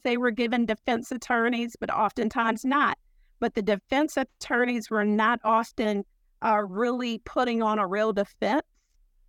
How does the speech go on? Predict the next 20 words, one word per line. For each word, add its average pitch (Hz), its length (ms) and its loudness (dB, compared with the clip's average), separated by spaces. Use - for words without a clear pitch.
uh, 214 220 4
where 202 200 2
they're 208 180 2
gonna 214 360 2
bring 226 480 2
a 196 180 -2
counter 226 480 0
argument 247 640 0
or 185 120 0
a 165 40 -4
counter 220 420 0
case. 233 600 -2
Um, 214 300 2
and 233 140 0
so 233 240 0
it 202 60 -2
was 233 160 -2
just - 300 -4
really 247 460 -2
a, 185 100 4